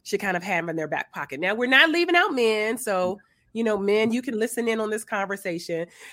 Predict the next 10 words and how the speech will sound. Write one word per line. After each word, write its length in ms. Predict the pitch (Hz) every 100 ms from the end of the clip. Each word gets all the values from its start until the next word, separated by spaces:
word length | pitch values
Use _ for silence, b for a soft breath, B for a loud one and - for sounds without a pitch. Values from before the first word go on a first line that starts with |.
| B
but, 260 | 180 180 -
um, 400 | 170 160 156 165 190
oftentimes 580 | 220 240 254 226 208 196 135
ladies 440 | 170 214 214 214 196
are 80 | 175
listening 300 | 190 185 175
to 140 | 180
this 160 | 165 -
show. 380 | - 135 127 -
So 340 | 180 165 156